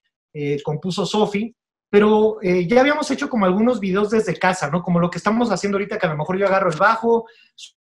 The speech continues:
Sofi la guitarra, Iñaki un teclado y, y lo juntamos todo en una pantalla. Ya queríamos como, como salir de esto, porque también se nos canceló, por ejemplo, un concierto en el South by Southwest en Texas.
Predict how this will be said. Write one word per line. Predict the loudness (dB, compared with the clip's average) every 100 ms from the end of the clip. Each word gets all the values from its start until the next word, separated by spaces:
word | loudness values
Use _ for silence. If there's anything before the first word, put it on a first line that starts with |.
| _ _
Sofi | -2 0
la | -4
guitarra, | -4 0 2 4 2 0
Iñaki | 0 -2 -2 -2 -6
un | -6
teclado | -4 0 2 2
y, | -2 -4 _ _ _
y | 0
lo | 0
juntamos | 2 2 2 2 0
todo | -2
en | 0
una | -2
pantalla. | -2 -2 0 2 2
Ya | 0 0
queríamos | 0 -2 -4 -4
como, | 0 0 -2 -10 _ _ _ -2
como | 0 2
salir | 0 2 2
de | 2
esto, | 2 -2 -6
porque | -6
también | 0 2 2
se | 0
nos | -2 0
canceló, | 0 0 0
por | 0
ejemplo, | 0 0 0 -4
un |
concierto | -2 -4 -4 -4 -2
en |
el | 0 0 -4
South | -2 0 0
by | 0 -2
Southwest | 2 2 2 -6 -8
en | -10
Texas. | -4 -4 -4 -8 -14 _